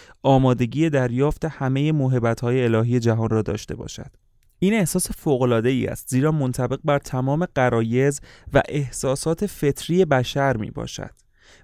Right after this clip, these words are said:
و هر تئوری دیگری که برخلاف این فلسفه ساخته شود یک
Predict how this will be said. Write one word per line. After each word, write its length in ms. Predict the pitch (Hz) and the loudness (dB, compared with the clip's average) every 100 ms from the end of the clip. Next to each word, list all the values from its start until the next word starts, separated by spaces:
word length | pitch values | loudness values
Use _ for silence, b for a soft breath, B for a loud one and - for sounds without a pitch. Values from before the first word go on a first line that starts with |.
| - | -4
و 60 | |
هر 200 | 117 139 | 2 2
تئوری 440 | 151 139 127 127 139 | 2 0 0 0 -4
دیگری 320 | 127 135 147 | -2 -2 -2
که 120 | 160 | -4
برخلاف 560 | 147 147 - 147 180 202 | -2 -2 -2 -2 -2 -2
این 160 | 190 | -2
فلسفه 480 | 180 127 120 120 120 | -2 -2 -2 -4 -6
ساخته 360 | 113 110 - 110 | -4 -6 -6 -6
شود 440 | 113 107 113 120 | -2 0 -2 -2
یک 340 | 113 120 123 | -2 -2 -2